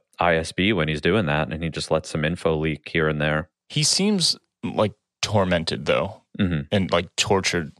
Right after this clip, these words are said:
Speaker 2: by the fact that he is a part of the Empire on this level. Like,
Speaker 1: Yeah.
Speaker 2: 'cause he talks about sacrifice,
Speaker 1: Mm-hmm.
Speaker 2: everything he's giving up. And then he says to Luthen, "What do you sacrifice?" Which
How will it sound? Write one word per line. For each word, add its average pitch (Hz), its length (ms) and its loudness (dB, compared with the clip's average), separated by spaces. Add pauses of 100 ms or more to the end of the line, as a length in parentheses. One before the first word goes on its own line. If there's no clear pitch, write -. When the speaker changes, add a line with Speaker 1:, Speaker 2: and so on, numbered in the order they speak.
Speaker 2:
by 90 140 4
the 82 100 -6
fact 87 360 -2
that 82 120 -4
he 85 200 -2
is 82 300 0 (280)
a - 60 2
part 92 300 0
of 78 320 -10 (120)
the 95 120 -2
Empire 87 400 0
on 85 140 0
this - 200 -2
level. 73 380 -2 (120)
Like, - 200 -8
Speaker 1:
Yeah. - 200 0 (420)
Speaker 2:
'cause 107 140 4
he 107 60 2
talks 107 200 4
about 92 160 4
sacrifice, - 840 0 (200)
Speaker 1:
Mm-hmm. 85 220 -2 (180)
Speaker 2:
everything 90 320 0
he's 87 180 0
giving 80 240 -2
up. 80 160 0
And 87 120 0
then 87 60 2
he 87 100 2
says 90 280 2
to - 100 -2
Luthen, 87 480 0 (220)
"What 98 200 2
do - 100 -2
you 92 160 2
sacrifice?" - 840 0 (220)
Which - 340 0